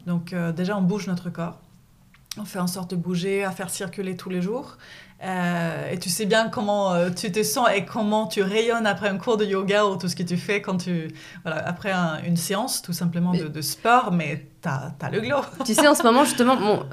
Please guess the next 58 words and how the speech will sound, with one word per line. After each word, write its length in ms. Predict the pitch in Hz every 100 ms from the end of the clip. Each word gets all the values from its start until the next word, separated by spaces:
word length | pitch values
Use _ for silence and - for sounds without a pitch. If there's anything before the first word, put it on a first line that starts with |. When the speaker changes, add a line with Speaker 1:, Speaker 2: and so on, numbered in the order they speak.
| - -
Speaker 2:
mon 120 | - 196
chéri, 320 | 233 233 240
bah, 100 | 196
du 140 | 180
coup, 120 | 190
on 160 | 214 190
était 280 | 175 170 180
en 140 | 175
confinement, 480 | 175 190 208 220 277
donc, 160 | 262 190
Speaker 1:
Ouais. 80 | 185
Speaker 2:
euh, 60 |
le 100 | 185
matin, 200 | 190 196
il 20 | 269
faisait 120 | 214
du 80 | 185
sport 200 | - 214
avec 160 | 202
moi, 100 | 240
parce 140 | 240 -
que 60 |
moi, 80 | 208
j'aime 80 | 196
Speaker 1:
Ouais. 60 | 196
Speaker 2:
bien 60 |
le 60 | 233
faire 140 | 208
le 80 | 190
matin. 340 | 185 185 269 247
Speaker 1:
Ouais. 100 | 175 160 - -
Speaker 2:
Et, 220 | - 190 175
euh, 320 | 170 165 160
et 100 | -
du 160 | 175 175
coup, 160 | 175 311
il 80 |
se 60 | 202
dit : « 100 | 185
Ah, 60 | 302
putain, 160 | 339
je 60 | 330
me 80 | 202
sens 200 | 170 220
bien. » 160 | 247 339
Et, 100 | 247
bah, 140 | -
Speaker 1:
Ouais. 60 | -
Speaker 2:
sa 100 | 233
journée, 220 | 247 320
elle 60 | 311
était 140 | 240
super 380 | 220 285 302 277
après. 320 | 240 220 214 - 160
Speaker 1:
Mais 160 | 160 160
oui. 180 | 190 156 -
Speaker 2:
Parce 160 | 202
que, 80 | -